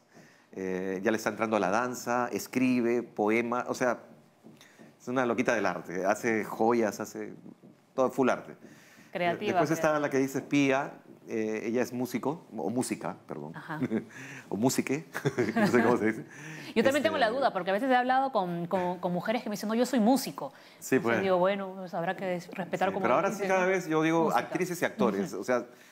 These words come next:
Speaker 2: Sí,
Speaker 1: eh, a
Speaker 2: sí.
Speaker 1: veces uso el, el otro, pero, pero sí, está bien,
Speaker 2: Ujú.
Speaker 1: estamos en pleno cambio y es,
Speaker 2: Claro,
Speaker 1: y es
Speaker 2: entonces ella es
Speaker 1: muy bueno
Speaker 2: música.
Speaker 1: eso. Sobre todo porque tengo, la mayoría son mujeres, entonces,
Speaker 2: Ajá.
Speaker 1: obviamente. Este, ella está estudiando en Berkeley, este,
Speaker 2: Guau.
Speaker 1: el bajo,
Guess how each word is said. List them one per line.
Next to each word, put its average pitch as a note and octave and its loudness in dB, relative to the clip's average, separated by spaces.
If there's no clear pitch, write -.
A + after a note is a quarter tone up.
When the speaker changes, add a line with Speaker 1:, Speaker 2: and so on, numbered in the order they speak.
Speaker 2:
Sí, A#3 -2
Speaker 1:
eh, G3+ 4
a B2+ 4
Speaker 2:
sí. B2+ 6
Speaker 1:
veces D#3+ 0
uso D3+ 2
el, A2+ -2
el G#2+ 0
otro, E3+ 0
pero, G#2 -6
pero A#2 -4
sí, B3+ -2
está E3+ 0
bien, F#3 0
Speaker 2:
Ujú. - -2
Speaker 1:
estamos D3 -4
en A2+ -8
pleno C3+ 0
cambio C3+ -2
y G#2+ -2
es, - -12
Speaker 2:
Claro, D3+ 0
Speaker 1:
y D3 -4
es - -4
Speaker 2:
entonces G3 2
ella G#3+ 2
es G#3 -6
Speaker 1:
muy C#3 2
bueno B2+ 4
Speaker 2:
música. D4 0
Speaker 1:
eso. - -20
Sobre A#2 4
todo C#3 4
porque G#2+ 0
tengo, B2 4
la G#2+ 0
mayoría A2 0
son B2 -4
mujeres, B2 -2
entonces, F#2+ -8
Speaker 2:
Ajá. F3 -2
Speaker 1:
obviamente. F#3+ -12
Este, A#2+ 0
ella D3 4
está D3 -2
estudiando C#3+ 0
en C3+ -4
Berkeley, D3+ -2
este, G2 -6
Speaker 2:
Guau. F3+ 2
Speaker 1:
el - -6
bajo, C#3+ -2